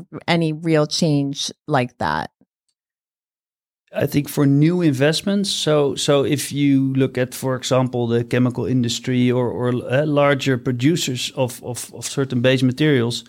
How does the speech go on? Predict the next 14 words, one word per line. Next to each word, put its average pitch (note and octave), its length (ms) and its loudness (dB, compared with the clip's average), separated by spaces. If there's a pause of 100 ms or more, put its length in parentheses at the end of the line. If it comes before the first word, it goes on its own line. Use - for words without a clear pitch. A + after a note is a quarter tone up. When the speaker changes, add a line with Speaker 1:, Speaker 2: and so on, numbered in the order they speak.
(380)
Speaker 2:
I C3 100 -2
think D3+ 240 0
they C#3 180 4
are D3 480 4
very C3+ 320 2
much B2 260 0
aware B2 300 0
of A2+ 140 -4
these A2 400 -4
developments. A#2 640 0
And, A#2+ 200 -4 (400)
uh, B2+ 80 -4
if B2 360 -2
you B2 480 -2